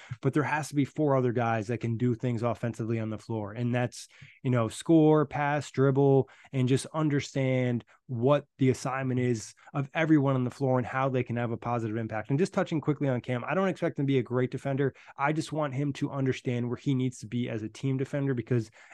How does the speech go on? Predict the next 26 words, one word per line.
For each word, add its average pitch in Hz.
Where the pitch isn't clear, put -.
at -
times 139
that's 131
been 120
some 127
of 107
his 110
biggest 113
issues 107
is, 104
you 131
know, 120
not 123
understanding 127
rotations 127
or 107
someone 135
switches 123
and 117
he's 117
the 123
guy 120
that 120
doesn't 127
switch 127
and, 110